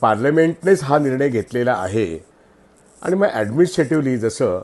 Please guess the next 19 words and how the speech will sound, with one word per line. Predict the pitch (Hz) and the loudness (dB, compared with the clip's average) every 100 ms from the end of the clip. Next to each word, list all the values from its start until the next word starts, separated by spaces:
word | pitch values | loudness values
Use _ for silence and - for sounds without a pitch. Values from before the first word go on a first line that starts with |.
| - | -10
इतर | 107 - 190 | -8 0 0
बँकांचं | 156 127 127 120 | 2 0 -2 -4
विलिनीकरण | 117 101 107 101 95 90 | -4 -4 -6 -6 -6 -6
झालं, | 87 120 92 92 - _ _ - - - 123 | -4 -4 -2 -6 -10 _ _ -12 -12 -6 -4
तसं | 120 185 165 | 0 -2 -2
बँक | 95 90 143 | -4 -4 -2
ऑफ | 175 | -4
महाराष्ट्र | 107 101 95 90 90 - 123 175 _ _ _ _ _ | -4 -6 -4 -4 -6 -8 -10 -12 _ _ _ _ _
आणि | 107 170 131 | -2 0 0
युको | 104 - | -4 -2
बँकेचं | 147 110 104 107 | -2 -2 -6 -6
विलिनीकरण | 101 92 110 110 95 120 135 - _ _ _ - | -6 -6 -6 -6 -6 -8 -10 -16 _ _ _ 2
ताबडतोबीने | 131 139 139 127 131 | 4 4 0 -2 -2
सुरू | - 113 101 | -4 -4 -4
होईल | 85 90 | -6 -6
आणि | 156 | -4
ते | - | -2
ॲडमिनिस्ट्रेटिव्हली | 127 139 196 262 233 226 | -2 -4 -6 -6 -6 -4
असेल. | 208 - - | -6 -8 -14